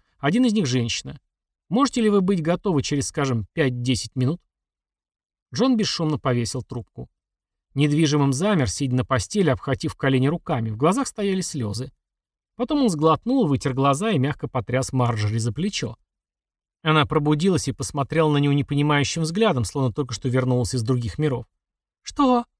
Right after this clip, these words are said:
гортанно спросила она. Джон пытался заговорить и не мог. "Уильям, да?" — спросила она. "Они нашли Уильяма". Хлестал дождь.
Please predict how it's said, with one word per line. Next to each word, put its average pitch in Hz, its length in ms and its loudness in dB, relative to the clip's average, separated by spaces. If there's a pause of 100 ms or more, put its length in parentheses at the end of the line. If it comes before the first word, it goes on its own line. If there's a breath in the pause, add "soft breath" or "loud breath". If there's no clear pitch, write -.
гортанно 131 460 -2
спросила 123 520 -4
она. 123 240 -4 (720)
Джон 247 220 2
пытался 147 460 -4
заговорить 127 500 0
и 151 100 -6
не 127 120 2
мог. 113 200 -2 (640)
"Уильям, 254 380 4
да?" — 226 160 2 (200)
спросила 143 480 -4
она. 123 240 -2
"Они 226 160 2
нашли 240 260 2
Уильяма". 165 440 0 (2500)
Хлестал 269 460 0
дождь. 151 420 -4